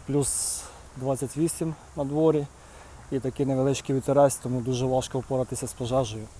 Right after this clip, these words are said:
І переходимо до нашої основної теми. Чому більшість іммігрантів працює на фермах в Новій Зеландії?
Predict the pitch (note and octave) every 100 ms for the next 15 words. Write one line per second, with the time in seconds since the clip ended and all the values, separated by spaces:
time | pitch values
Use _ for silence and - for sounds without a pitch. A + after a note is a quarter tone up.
0 | - - - - - - - - - C#3
1 | E3 E3+ F3 D3 D3 D3 - C#3 C#3+ D3+
2 | E3 C#3+ D3 B2+ B2 - D#3 D3+ D#3 D3+
3 | B2 - A#2+ D3+ - C#3+ C#3+ C3 D3 C#3+
4 | C3 C3+ - C#3+ C3 C#3 C#3+ C#3 - C3
5 | A#2+ B2+ C3 B2+ A#2 A#2+